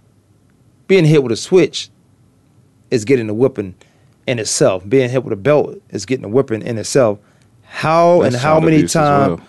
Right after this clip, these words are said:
Speaker 1: But how and how many times you being hit? If I, if I see five, six, seven marks on you, that's child abuse.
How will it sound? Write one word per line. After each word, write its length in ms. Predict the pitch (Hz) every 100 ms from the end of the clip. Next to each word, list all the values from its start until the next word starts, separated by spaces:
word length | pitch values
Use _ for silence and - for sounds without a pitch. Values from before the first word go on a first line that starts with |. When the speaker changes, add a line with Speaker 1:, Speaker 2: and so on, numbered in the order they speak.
| _
Speaker 1:
But 120 | 143
how 320 | 113 139 147 139
and 100 | 123
how 140 | 147
many 140 | 147 135
times 360 | 151 139 131
you 180 | 131 135 - - -
being 200 | 143 131
hit? 400 | 120 147 175 - _ _ _ _ _ _
If 120 | - 151
I, 100 | 180
if 120 | 170
I 80 | 180
see 420 | 208 214 185 147 - _
five, 420 | - - 170 175 170
six, 220 | 175 -
seven 260 | 190 165
marks 300 | 139 160 185
on 160 | 202 185
you, 260 | 196 226 - _ _ _ _ _ _ _ _ _ _ _ _ _ _ _ _
that's 160 | - 185
child 180 | 180 180
abuse. 300 | 120 101